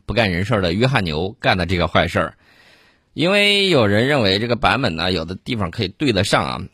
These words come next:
八月二十三号的时候，五角大楼军事研究所向英国情报部门出售了两台水深达一百五十米的机械手。你说你拿这个东西去海底挖泥了吗？不像是。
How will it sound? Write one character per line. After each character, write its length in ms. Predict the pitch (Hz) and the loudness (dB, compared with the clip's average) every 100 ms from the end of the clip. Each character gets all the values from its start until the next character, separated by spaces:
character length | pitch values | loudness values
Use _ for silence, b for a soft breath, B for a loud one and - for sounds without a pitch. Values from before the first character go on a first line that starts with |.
| - | -6
八 160 | - 190 | -4 0
月 60 | |
二 140 | 151 143 | 2 2
十 60 | |
三 240 | - 202 220 | 0 -2 0
号 140 | 120 | 0
的 80 | 87 | -2
时 140 | - | -2
候， 180 | 92 71 | -2 -2
五 200 | 95 165 | -2 0
角 140 | 208 | 2
大 160 | 120 110 | 2 0
楼 160 | 95 120 | 0 -2
军 200 | 175 170 | -4 -2
事 80 | |
研 140 | 113 120 | 0 0
究 120 | 147 | -2
所 180 | - 85 | -2 -2
向 240 | - 98 | -2 -2
英 200 | 185 311 | -2 -4
国 140 | 170 117 | -2 -2
情 200 | - 101 | -2 0
报 100 | 95 | 0
部 100 | 85 | 0
门 140 | 90 | -2
出 200 | - 156 | -2 -4
售 180 | 151 120 | 0 2
了 160 | 92 | 2
两 260 | 87 95 82 | 2 0 0
台 200 | 101 123 | 0 0
水 260 | - 87 82 | 0 -2 0
深 260 | 120 127 | -2 -2
达 220 | - - - | -4 -6 -6
一 100 | 151 | 0
百 160 | 131 | 0
五 160 | 113 85 | 0 -4
十 140 | 127 | -4
米 140 | 120 71 | -4 -4
的 200 | 78 85 | -4 -4
机 260 | - 151 | -6 -6
械 160 | 147 127 | -2 0
手。 480 | - - - 87 - b b b b b - | 0 -4 0 -2 -2 b b b b b -8
你 100 | 101 | -2
说 300 | 135 143 147 | 2 2 2
你 180 | 117 | 2
拿 200 | 107 107 | 2 2
这 100 | 139 | 2
个 100 | 139 | 0
东 200 | 113 151 | 0 -2
西 180 | 143 107 | -2 -4
去 240 | 98 147 120 | -4 -2 -2
海 220 | 107 120 | 0 0
底 120 | 117 | 0
挖 240 | 104 139 151 | 0 2 2
泥 260 | 117 107 | 2 0
了 100 | 185 | 0
吗？ 280 | 175 98 85 - _ - | 0 -2 -4 -14 _ -14
不 80 | - | -6
像 240 | 85 71 | -4 -4
是。 240 | - - | -10 -14